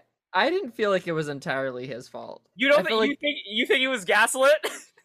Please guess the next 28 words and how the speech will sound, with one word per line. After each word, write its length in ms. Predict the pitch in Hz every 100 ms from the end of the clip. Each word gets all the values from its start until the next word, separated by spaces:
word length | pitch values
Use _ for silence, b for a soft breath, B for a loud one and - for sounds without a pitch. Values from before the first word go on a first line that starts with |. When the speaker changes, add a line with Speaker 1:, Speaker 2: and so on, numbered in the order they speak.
| -
Speaker 1:
I 180 | - 254
think 200 | 320 302
he 60 | 240
was 140 | 233
gaslit 580 | 175 180 214 - 147 139
by 120 | 147 160
his 160 | 143
friends, 520 | - 170 160 135 143 -
and 300 | - 175 175
then 220 | 170 165
none 160 | 170 185
of 60 |
them, 200 | 190 160 -
none 380 | 185 226 277 311
of 140 | 208
them 340 | 160 139 143 -
wanted 320 | 160 160 165 160
to 60 |
tell 200 | 160 165
him 100 | 151
otherwise. 640 | 151 143 135 120 139 - _ _ _ -
I 140 | 196
think 200 | 320 285
he 100 | 240
probably 760 | 190 214 185 175 180 170 160 151
struggles 920 | - - 160 160 160 156 - - - -
with 160 | 151 147
reading, 440 | 131 127 104 202